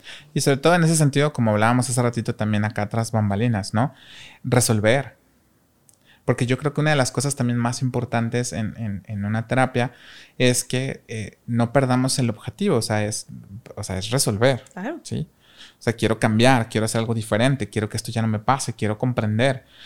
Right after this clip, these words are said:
Speaker 1: ¿sí? Es bueno encontrar la raíz del problema porque nos ayuda a dar un contexto y a entender, pero también a resolver, a hacer cosas diferentes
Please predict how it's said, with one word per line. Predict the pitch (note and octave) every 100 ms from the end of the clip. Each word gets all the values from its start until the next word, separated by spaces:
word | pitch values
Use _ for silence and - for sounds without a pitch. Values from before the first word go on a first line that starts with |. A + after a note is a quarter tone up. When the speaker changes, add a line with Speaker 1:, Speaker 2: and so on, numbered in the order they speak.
| - -
Speaker 1:
¿sí? | - C#3 D3 - -
Es | A2+ A2+
bueno | A#2 B2
encontrar | C3+ D3+ C#3 D3
la | D3
raíz | C#3+ C3+ C3
del | C#3
problema | C3+ C#3 D3+ E3
porque | A#2+ A2
nos | G#2
ayuda | G2 G2 G2 -
a | G#2+
dar | G#2+ -
un | C#3+ C3+
contexto | B2+ A#2+ A#2 G#2+ - - D#3+
y | C3+
a |
entender, | A2 G#2+ G#2 A2 D#3+
pero | C3 -
también | G#2 A2 C#3+ - - - - _ _ _ _ _ _
a | A2+
resolver, | A2 G#2 - - G#3 F#3 - _ _ _
a | A2+
hacer | - D3+ -
cosas | D3 D#3
diferentes | C#3 A#2+ A2+ B2+ B2 D3 -